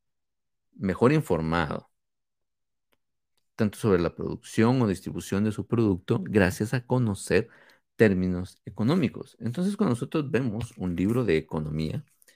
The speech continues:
quizá lo primero que podemos pensar es, "Ay, Dios mío, más fórmulas, ya suficiente, lo tuve en siete diferentes matemáticas que tuve que llevar". Alguien dirá, "Mm, no, debe ser algo sumamente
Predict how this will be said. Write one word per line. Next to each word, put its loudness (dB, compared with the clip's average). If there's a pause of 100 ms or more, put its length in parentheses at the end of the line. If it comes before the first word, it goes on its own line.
(680)
quizá 8
lo 8
primero 6
que 2
podemos 2
pensar 4
es, 0
"Ay, 0
Dios -4
mío, -8
más -8 (840)
fórmulas, 2 (260)
ya -4
suficiente, -6 (160)
lo -2
tuve 0
en -6
siete 2
diferentes -6
matemáticas 2
que -4
tuve 4
que 4
llevar". 8 (1120)
Alguien 4
dirá, 0
"Mm, -8
no, 2
debe 4
ser 2
algo 4
sumamente 0